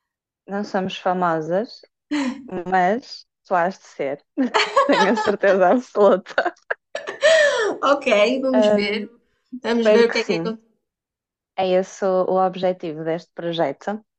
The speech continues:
Speaker 1: é que mais gente te conheça
Speaker 2: <laughs>
Speaker 1: e, hum, e, e é um bocadinho por isso que eu também quero participar.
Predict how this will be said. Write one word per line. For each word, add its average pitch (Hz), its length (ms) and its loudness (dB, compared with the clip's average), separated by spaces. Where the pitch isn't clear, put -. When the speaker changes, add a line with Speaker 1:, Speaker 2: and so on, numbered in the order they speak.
Speaker 1:
é 180 100 -2
que - 240 -8
mais 190 500 0
gente 185 260 -4
te - 120 -20
conheça 185 680 -6
Speaker 2:
<laughs> 269 280 -4
Speaker 1:
e, 214 340 4
hum, 220 680 -2
e, 196 320 -2
e 202 60 4
é 196 80 2
um 208 40 0
bocadinho 208 360 -2
por 220 120 -4
isso 220 140 -4
que 226 80 -10
eu - 40 -8
também 220 220 -4
quero 214 180 -6
participar. 214 640 -6